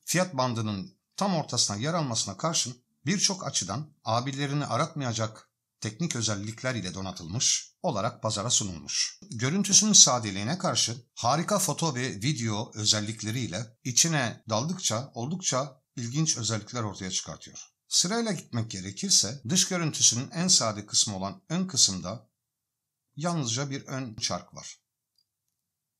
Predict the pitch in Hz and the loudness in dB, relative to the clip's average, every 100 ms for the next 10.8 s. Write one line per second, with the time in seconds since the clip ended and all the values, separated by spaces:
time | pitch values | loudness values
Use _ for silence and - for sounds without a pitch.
0 | - 110 - 156 185 165 98 123 147 - | -6 0 2 2 0 -2 -2 -4 -8 -8
1 | 98 110 127 156 135 104 101 131 - 117 | -2 0 2 0 0 -2 -4 -6 0 6
2 | - 113 113 113 90 127 - 92 110 131 | 8 6 0 -2 -4 -6 -8 -4 -2 -2
3 | 123 117 143 156 95 107 98 - 107 104 | -2 -2 -2 -6 -6 -4 -4 -2 -2 -4
4 | 95 123 117 147 214 214 - 120 117 127 | -6 0 4 6 6 4 4 6 4 4
5 | 180 143 123 120 151 190 120 104 139 139 | -2 -4 -2 0 2 0 0 -2 -4 -8
6 | - 143 156 151 131 123 110 - 110 104 | -8 -2 6 8 8 4 4 4 4 -2
7 | 98 87 101 101 120 - 123 - 117 117 | -4 -6 -6 -2 8 8 8 2 0 -2
8 | 175 160 - 120 104 98 95 - 92 117 | 0 2 2 2 -2 -2 0 -2 -4 -4
9 | 156 156 156 160 - 156 208 - 143 135 | -6 -2 0 0 0 0 0 -2 -4 -4
10 | 151 143 135 127 127 139 - | -2 0 0 0 2 0 -2